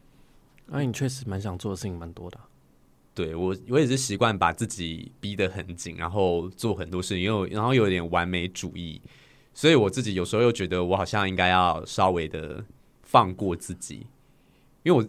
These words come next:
Speaker 2: 一闲下来我就会很慌，就有点工作狂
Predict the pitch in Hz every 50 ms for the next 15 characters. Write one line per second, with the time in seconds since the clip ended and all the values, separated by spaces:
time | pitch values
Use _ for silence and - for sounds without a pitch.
0 | - - - - - - - - 101 98 113 - 127 104 80 80 87 90 92 95
1 | 92 92 - 80 80 78 - - - 78 76 82 - - - - _ _ _ _
2 | _ _ _ _ _ _ - 143 143 123 95 92 85 82 - - - - 95 95
3 | 95 92 101 95 78 - - - -